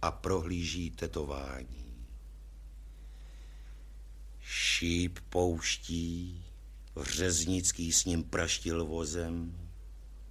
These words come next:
a ta ženská nejde a nejde. Doušu popadl hněv a vyšel do hvězdnaté noci. U Purkrábka ve voze bliká ještě světlo.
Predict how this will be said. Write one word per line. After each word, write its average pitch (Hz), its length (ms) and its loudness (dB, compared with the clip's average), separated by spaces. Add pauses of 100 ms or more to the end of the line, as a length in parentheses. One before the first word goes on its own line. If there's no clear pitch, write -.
a - 100 2
ta 80 180 4
ženská 80 760 6
nejde 85 540 4
a 85 140 0
nejde. 76 640 2 (1160)
Doušu 110 520 8
popadl 101 560 6
hněv 78 680 8 (600)
a 78 60 4
vyšel 107 500 6
do - 180 10
hvězdnaté 101 720 6
noci. 87 480 6 (1200)
U 107 100 4
Purkrábka 123 840 6
ve 101 120 4
voze 107 300 4
bliká 107 420 2
ještě 101 360 2
světlo. 87 520 0